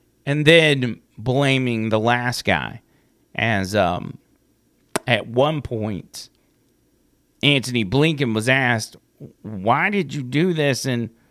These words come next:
why didn't you have a better plan in place?" You wanna know what his reason was? His reason was Trump made a deal,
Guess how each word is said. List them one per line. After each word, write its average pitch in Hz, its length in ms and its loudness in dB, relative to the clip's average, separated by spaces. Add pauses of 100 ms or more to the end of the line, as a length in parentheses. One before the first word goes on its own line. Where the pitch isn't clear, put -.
(280)
why 139 240 2
didn't 214 160 -2
you 175 80 0
have 170 140 -2
a 147 60 -2
better 143 240 2
plan 202 460 -4
in 120 120 -8
place?" - 560 -14 (680)
You 190 80 6
wanna 247 140 4
know 262 40 4
what 254 60 6
his 151 160 0
reason 226 420 2
was? 131 400 0 (320)
His 180 220 2
reason 226 480 2
was 185 400 2 (380)
Trump 226 360 0
made 226 280 2
a 214 80 2
deal, 127 540 -2